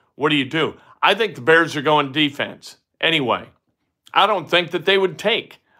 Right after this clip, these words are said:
a quarterback with the first overall pick. Houston's gonna take a quarterback. And then you've got the Cardinals. I don't think they're taking a quarterback. I think they're gonna hold on to Kyler Murray.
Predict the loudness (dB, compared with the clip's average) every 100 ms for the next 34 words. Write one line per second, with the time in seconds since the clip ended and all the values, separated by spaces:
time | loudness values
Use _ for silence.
0 | -12 -10 2 2 4 2 0 -2 -8 -6
1 | -2 -2 0 0 0 0 0 -2 -10 -10
2 | -20 _ _ -6 -4 -6 -10 -2 -2 0
3 | 0 -2 -4 -2 0 0 -2 -6 -8 _
4 | _ _ _ _ -4 0 0 0 2 4
5 | 2 0 0 2 2 0 -6 -6 -16 -18
6 | -6 -2 -2 -2 -2 -2 -2 0 -2 -2
7 | -6 -2 -2 -2 -6 -6 _ -20 -8 -2
8 | 0 2 2 4 4 4 2 2 0 2
9 | 2 0 -2 -4 -8